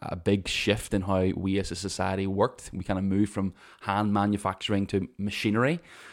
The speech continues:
And as a consequence of this, we started burning loads of fossil fuels, uh, the likes of coal and oil and gas. Um, they're burned really for fuel, and what this does is it releases these greenhouse gases, the likes of carbon dioxide and methane and all these things, into the air.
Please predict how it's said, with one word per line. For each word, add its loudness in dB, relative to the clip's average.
And -2
as 0
a -2
consequence 2
of -2
this, 6
we 2
started 4
burning 6
loads 4
of 2
fossil 4
fuels, 4
uh, 0
the 4
likes 2
of -6
coal 6
and 4
oil 8
and 0
gas. 2
Um, 0
they're 4
burned 4
really 4
for -2
fuel, 2
and 0
what 2
this 2
does 10
is -2
it 2
releases 2
these 2
greenhouse -2
gases, 0
the 0
likes 2
of 0
carbon 8
dioxide 4
and 0
methane 4
and 0
all 4
these 0
things, 0
into 4
the 4
air. 4